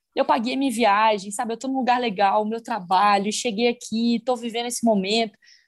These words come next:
com pessoas tão queridas, sabe? Então, acho que tem um, um misto de, de satisfação muito grande, assim. Quando acabou o jogo, as jogadoras foram pra torcida,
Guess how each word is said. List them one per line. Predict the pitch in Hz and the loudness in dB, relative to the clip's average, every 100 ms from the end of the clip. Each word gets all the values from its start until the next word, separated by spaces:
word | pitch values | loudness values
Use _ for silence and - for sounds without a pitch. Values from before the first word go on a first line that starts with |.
| _ - | _ 0
com | 233 | 2
pessoas | 240 254 240 | 2 0 2
tão | 269 | 2
queridas, | 262 220 240 214 - | 2 2 0 0 0
sabe? | 285 208 | 0 0
Então, | 269 | -2
acho | 269 | -2
que | - | -4
tem | 294 | -4
um, | 320 311 262 196 - _ _ - | -2 -2 -2 -2 -6 _ _ 0
um | 233 | 2
misto | 262 302 - | 2 0 -4
de, | 214 240 233 | -4 -2 -4
de | 190 | -6
satisfação | 214 233 233 - 226 - 226 | -2 -2 -2 -4 -2 -2 0
muito | 240 247 | 0 0
grande, | 233 220 208 180 | 0 0 0 -4
assim. | 180 175 170 _ _ _ - | -10 -12 -16 _ _ _ -8
Quando | - 294 | 0 2
acabou | 320 277 240 | 2 2 2
o | 220 | 2
jogo, | 247 | 0
as | 262 | -2
jogadoras | 226 233 220 262 - | 0 0 0 -6 -2
foram | 240 269 285 | 0 0 -2
pra | 240 | -4
torcida, | 233 214 - 196 208 208 | -4 -6 -8 -2 0 -2